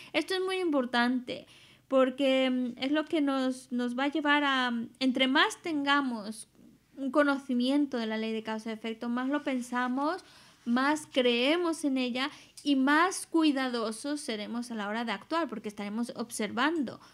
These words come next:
nuestras acciones, las consecuencias que pueden traer nuestras acciones. Y, mm,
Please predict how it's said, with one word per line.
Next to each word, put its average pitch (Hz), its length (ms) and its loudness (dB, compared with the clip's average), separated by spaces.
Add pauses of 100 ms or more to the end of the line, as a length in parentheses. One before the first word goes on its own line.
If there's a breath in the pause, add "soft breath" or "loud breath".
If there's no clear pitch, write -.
(100)
nuestras 214 340 -8
acciones, 202 680 -4
las 226 260 0
consecuencias 247 680 -2
que - 100 -14
pueden 220 380 -4
traer 226 320 -6
nuestras 220 380 -6
acciones. 214 560 -12 (420 loud breath)
Y, 254 580 4
mm, 254 460 0